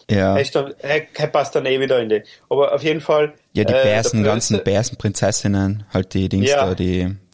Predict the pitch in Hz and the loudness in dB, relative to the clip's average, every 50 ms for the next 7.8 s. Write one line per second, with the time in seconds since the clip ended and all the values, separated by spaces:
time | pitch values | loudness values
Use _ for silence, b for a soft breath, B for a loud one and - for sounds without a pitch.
0 | _ - 90 90 95 101 104 101 - 110 98 113 113 101 95 95 95 98 101 98 | _ -4 -2 0 2 2 0 0 0 -2 -2 0 0 0 0 0 0 -2 -2 -2
1 | - 139 131 123 123 117 - 85 82 76 - - 90 85 78 - 113 131 147 160 | -2 0 0 0 0 0 0 0 0 0 -2 -4 -2 -4 -4 -4 0 -2 -2 -2
2 | 160 160 - 165 151 151 151 147 - 156 147 143 143 135 127 117 113 - - - | -2 -6 -2 -2 -2 0 -2 -4 -2 2 2 4 4 4 4 4 2 0 -2 -10
3 | - - - 127 123 117 117 - 113 98 95 95 95 95 - _ _ _ _ _ | -16 -8 -4 -2 -2 -2 -2 -2 -2 -2 0 -4 -4 -6 -10 _ _ _ _ _
4 | _ _ _ _ _ 123 123 139 135 98 95 87 98 101 101 107 95 95 110 113 | _ _ _ _ _ 0 2 2 2 2 0 0 -2 0 -2 -2 0 0 -2 -2
5 | - - 98 95 104 98 - - - 98 95 - - - 92 92 92 90 90 90 | 0 0 0 0 0 -2 -4 -4 -6 -6 -6 -6 -4 -4 -2 0 0 2 2 2
6 | 92 90 90 - - 92 92 90 101 - - - 101 - - - - 143 127 98 | 0 0 -2 -4 -4 -2 -2 -2 -4 -6 -6 -8 -8 -8 -6 -4 -4 -2 -2 -2
7 | 104 - - - 92 90 92 90 - - - 98 92 90 92 110 | -2 -4 -2 -2 0 0 -2 -2 -4 -4 -4 -2 -4 -4 -4 -6